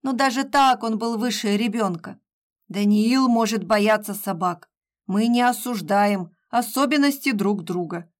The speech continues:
а любим и всегда поддерживаем». «А ты вообще ночью плачешь и писаешься», раздалось в ответ от Даниила.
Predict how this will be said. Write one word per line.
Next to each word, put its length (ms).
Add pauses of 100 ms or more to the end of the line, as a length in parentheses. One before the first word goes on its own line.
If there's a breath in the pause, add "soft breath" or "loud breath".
(120)
а 160
любим 560 (100)
и 80
всегда 440
поддерживаем». 1000 (760)
«А 160
ты 240
вообще 600
ночью 460
плачешь 560
и 60
писаешься», 1000 (480)
раздалось 720
в 60
ответ 440
от 140
Даниила. 720